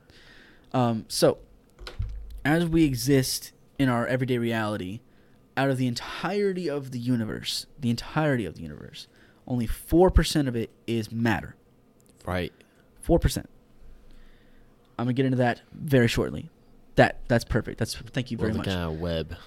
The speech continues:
Speaker 1: Yes. Okay.
Speaker 2: Just
Speaker 1: So
Speaker 2: that's,
Speaker 1: four percent,
Speaker 2: that's matter, the, what we're
Speaker 1: that
Speaker 2: looking at.
Speaker 1: is dark matter. So four percent is actual tangible matter,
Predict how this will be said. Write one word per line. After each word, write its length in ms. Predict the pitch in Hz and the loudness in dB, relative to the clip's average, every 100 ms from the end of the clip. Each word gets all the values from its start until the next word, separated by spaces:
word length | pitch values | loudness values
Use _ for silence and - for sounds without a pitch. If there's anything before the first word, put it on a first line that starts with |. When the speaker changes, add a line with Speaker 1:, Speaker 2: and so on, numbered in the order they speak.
| - | 0
Speaker 1:
Yes. 320 | 139 - - - | 2 2 -2 -2
Okay. 180 | 127 87 | 0 0
Speaker 2:
Just 320 | 78 - - | -4 -12 -8
Speaker 1:
So 140 | - 127 | 2 2
Speaker 2:
that's, 160 | - 107 | 4 6
Speaker 1:
four 100 | 202 | 8
percent, 380 | 208 196 143 120 | 8 6 2 4
Speaker 2:
that's 260 | 107 - | 2 0
matter, 460 | 101 92 85 76 - - | -2 -2 -2 -6 -12 -14
the, 80 | 90 | -6
what 160 | 95 | -6
we're 80 | 82 | 2
Speaker 1:
that 360 | 95 185 180 131 | 4 4 2 0
Speaker 2:
looking 160 | 73 - | -4 -6
at. 60 | |
Speaker 1:
is 180 | 113 104 - - | -6 -6 -2 4
dark 240 | 208 - | 4 4
matter. 240 | 92 - - - - - - | -6 -8 -16 -20 -20 -20 -12
So 300 | - 147 - - - | 4 4 4 -8 -20
four 300 | - - 180 | -20 2 4
percent 480 | 208 233 - 143 131 - | 4 2 4 4 2 2
is 220 | 131 - - | 2 2 -2
actual 400 | 127 - 143 127 | -2 0 2 2
tangible 580 | - 131 123 113 110 98 - - - - | 4 2 2 0 -2 -4 -2 0 0 -2
matter, 260 | 117 101 | -2 -4